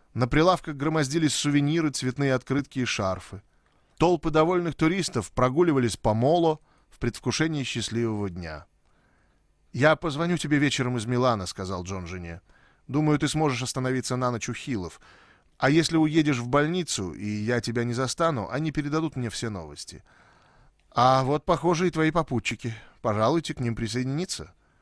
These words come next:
В стоявший у причала катер усаживались пассажиры, у каждого из которых был чемодан с наклеенным флажком Соединенного Королевства. Это были пожилые люди в сопровождении методических священников,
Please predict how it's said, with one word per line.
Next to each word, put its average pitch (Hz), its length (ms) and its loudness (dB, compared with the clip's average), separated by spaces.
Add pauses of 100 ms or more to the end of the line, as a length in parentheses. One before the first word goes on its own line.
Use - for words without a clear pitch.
(840)
В - 80 -12
стоявший 190 720 2
у 165 80 -2
причала 151 460 2
катер 196 460 0
усаживались 143 600 0
пассажиры, 87 680 -6 (500)
у 113 100 -8
каждого 123 400 2
из 117 120 -4
которых 139 360 -2
был 135 140 -2
чемодан 127 500 2
с - 120 -6
наклеенным 123 460 0
флажком 127 440 -4
Соединенного 117 640 -2 (120)
Королевства. 92 640 -8 (580)
Это 147 160 -2
были 165 180 4
пожилые 156 500 4
люди 175 320 2
в 156 60 -6
сопровождении 135 720 0
методических 123 800 -4
священников, 95 840 -10